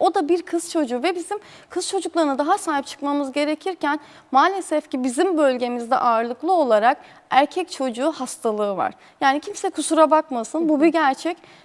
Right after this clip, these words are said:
Ee, beş çocuklu bir ailenin dördüncü kız çocuğuyum. Bir erkek kardeşim var ve maalesef ben bunu annem babamda olmasa bile yakın akraba çevremde bizzat yaşamış insanlardan bir tanesiyim.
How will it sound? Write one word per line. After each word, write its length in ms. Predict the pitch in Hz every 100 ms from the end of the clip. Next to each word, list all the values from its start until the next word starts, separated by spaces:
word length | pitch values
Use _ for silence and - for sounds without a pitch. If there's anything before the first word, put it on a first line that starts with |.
| _ -
Ee, 420 | 262 247 240 226 - 240 233
beş 200 | 349 -
çocuklu 480 | 294 269 294 302 277
bir 120 | 277
ailenin 580 | 262 254 254 277 311 262
dördüncü 480 | 254 247 269 262
kız 280 | 285 262 -
çocuğuyum. 560 | 240 214 202 202 220 320 - _
Bir 100 | 320
erkek 420 | 302 240 - 226 -
kardeşim 600 | 214 202 202 - 240 247
var 160 | 311 320 - -
ve 80 | 269
maalesef 560 | 320 320 254 247 349 339 294
ben 220 | 277 277
bunu 300 | 285 294 294 _ _ -
annem 380 | 254 262 285 277
babamda 420 | 262 262 247 226
olmasa 560 | - 330 294 240 - 214
bile 320 | 214 233 320 - - -
yakın 340 | 254 269 370
akraba 500 | 294 - 240 233 262
çevremde 720 | 277 269 226 220 214 262 320
bizzat 440 | 294 226 233 320 277
yaşamış 440 | 262 269 285 -
insanlardan 880 | 233 220 214 208 202 202 226 392 330
bir 60 |
tanesiyim. 680 | - 240 202 190 - 294